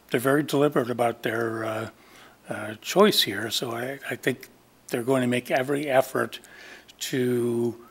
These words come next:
um, fit in.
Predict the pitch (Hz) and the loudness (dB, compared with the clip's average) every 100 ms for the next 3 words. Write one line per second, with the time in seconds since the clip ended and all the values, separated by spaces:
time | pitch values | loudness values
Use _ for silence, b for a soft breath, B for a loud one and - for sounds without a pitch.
0 | B B _ _ - 135 - - - 104 | B B _ _ -10 -10 -10 -14 -14 -16
1 | 104 104 107 - _ _ _ _ _ _ | -14 -14 -16 -20 _ _ _ _ _ _
2 | _ _ _ _ _ _ _ - - _ | _ _ _ _ _ _ _ -20 -20 _
3 | _ _ _ _ _ _ _ _ _ 233 | _ _ _ _ _ _ _ _ _ -12
4 | 151 - - - - 170 170 220 | -12 -14 -18 -8 -2 2 2 2